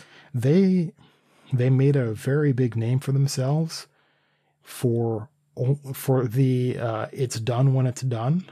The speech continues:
which is having, they, they would set deadlines, and then they would push the deadlines if the game wasn't ready. They wouldn't release something half-baked, and they wouldn't release something and then have, like, a zero day,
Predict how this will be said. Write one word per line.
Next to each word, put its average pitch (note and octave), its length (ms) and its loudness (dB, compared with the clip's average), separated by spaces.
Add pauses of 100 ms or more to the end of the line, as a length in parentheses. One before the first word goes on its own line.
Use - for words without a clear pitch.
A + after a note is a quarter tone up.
(680)
which B2 240 -4
is A#2 360 -4 (680)
having, D3+ 800 0 (1080)
they, C3 260 4
they C3+ 300 0
would B2+ 200 0
set D3+ 360 -4
deadlines, D3+ 720 0
and A#2+ 140 2
then B2+ 140 4
they B2+ 60 4
would A#2 200 0
push D3+ 280 0
the C3 140 0
deadlines A#2+ 600 -2
if C3 120 -8
the C3+ 80 -4
game A#2+ 300 -2
wasn't A2+ 240 -4
ready. A2 360 -10 (600)
They B2 120 2
wouldn't C3 300 2
release B2+ 340 0
something B2 320 -2
half-baked, B2 840 -6 (300)
and B2 100 -2
they A#2 80 2
wouldn't B2+ 300 2
release C3+ 320 2
something A#2+ 500 -2 (500)
and B2+ 80 2
then B2 100 2
have, C3 220 0
like, A#2 180 -2
a G#2+ 100 -2
zero C3 420 0
day, C#3+ 400 2